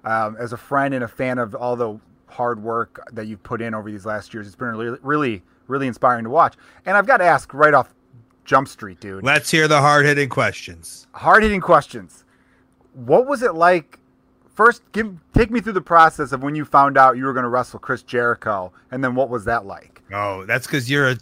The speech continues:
Speaker 2: a huge Chris Jericho fan.
Speaker 1: I do. I'm, I am a big Jericho fan.
Speaker 2: I mean,
Speaker 1: I
Speaker 2: listen,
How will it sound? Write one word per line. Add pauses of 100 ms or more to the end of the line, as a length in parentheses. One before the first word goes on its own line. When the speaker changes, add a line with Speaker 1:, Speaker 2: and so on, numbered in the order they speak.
(160)
Speaker 2:
a
huge
Chris
Jericho
fan. (360)
Speaker 1:
I
do.
I'm,
I
am
a
big
Jericho
fan. (200)
Speaker 2:
I
mean,
Speaker 1:
I
Speaker 2:
listen,